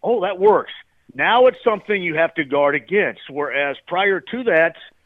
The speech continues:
there wasn't anybody paying too much attention to it. So you put that down on tape, and then it's in the memory bank of those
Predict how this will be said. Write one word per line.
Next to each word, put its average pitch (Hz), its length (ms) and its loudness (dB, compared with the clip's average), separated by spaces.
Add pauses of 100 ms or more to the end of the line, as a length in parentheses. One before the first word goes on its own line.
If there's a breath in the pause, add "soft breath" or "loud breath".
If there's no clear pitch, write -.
(240)
there 151 140 -2
wasn't 202 220 -2
anybody 180 300 0
paying 156 300 -2
too 156 140 -6
much 143 200 -2
attention 107 540 -10
to 80 140 -4
it. - 100 -8 (380 loud breath)
So 147 80 4
you 127 100 8
put - 300 2
that 185 240 2
down 156 480 4
on 139 320 0
tape, 127 400 2 (420)
and 120 240 -4
then 135 340 2
it's 123 300 -2
in 131 180 -2
the 127 60 -2
memory 135 400 2
bank 120 400 2
of 98 140 -6
those 120 320 2